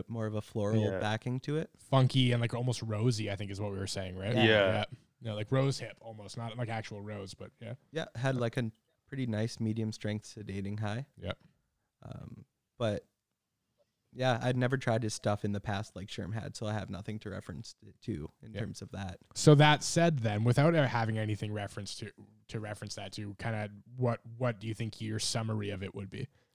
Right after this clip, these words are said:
Speaker 1: Uh, I was quite happy with it.
Speaker 3: Yeah?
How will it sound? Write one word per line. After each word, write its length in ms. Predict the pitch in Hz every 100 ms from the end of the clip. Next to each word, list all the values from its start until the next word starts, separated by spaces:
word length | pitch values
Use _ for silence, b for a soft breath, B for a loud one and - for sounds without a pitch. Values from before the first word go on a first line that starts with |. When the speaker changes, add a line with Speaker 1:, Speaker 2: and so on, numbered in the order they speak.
| _ _ _ _
Speaker 1:
Uh, 380 | 113 135 156 165 -
I 140 | 123 185
was 380 | 269 277 - - _ _ _ _ _ _
quite 240 | 160 117
happy 280 | 131 151 202
with 200 | 156 107
it. 120 | - - _
Speaker 3:
Yeah? 200 | - 202